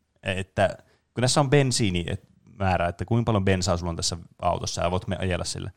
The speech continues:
Mut sitä on aika runsaasti vaikka niinku siinä peli alussakin, ja sä voit mennä siellä ja käydä tankilla välillä ja niin poispäin. Mut tässä venepelissä,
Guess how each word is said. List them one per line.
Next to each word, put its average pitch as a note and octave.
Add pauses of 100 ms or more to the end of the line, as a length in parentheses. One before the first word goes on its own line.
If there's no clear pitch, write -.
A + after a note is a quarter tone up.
(200)
Mut A2
sitä C#3+
on -
aika C#3+
runsaasti G2
vaikka F2+
niinku F2+
siinä F2+
peli G2
alussakin, F2+
ja F2+
sä F2+
voit F2+
mennä F2
siellä E2+
ja E2
käydä F#2+
tankilla E2+
välillä E2
ja E2
niin F2+
poispäin. F#2 (580)
Mut B2
tässä C3
venepelissä, F#2